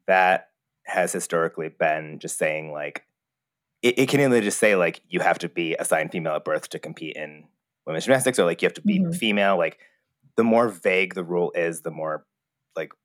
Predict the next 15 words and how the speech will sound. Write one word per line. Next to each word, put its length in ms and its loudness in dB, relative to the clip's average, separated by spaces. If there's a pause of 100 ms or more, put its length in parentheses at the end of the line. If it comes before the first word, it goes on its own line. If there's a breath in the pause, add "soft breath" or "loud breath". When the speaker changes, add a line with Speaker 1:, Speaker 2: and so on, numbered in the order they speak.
(200)
Speaker 1:
different 280 -4
ways 200 -4
it 40 -14
can 100 -12
be 140 -10
applied. 500 -2
So 100 -2
it 60 2
was 100 -10
just 140 -12 (100)
always 360 -2
applied 340 -4
in 120 -12
transphobic 600 -10
ways. 400 -6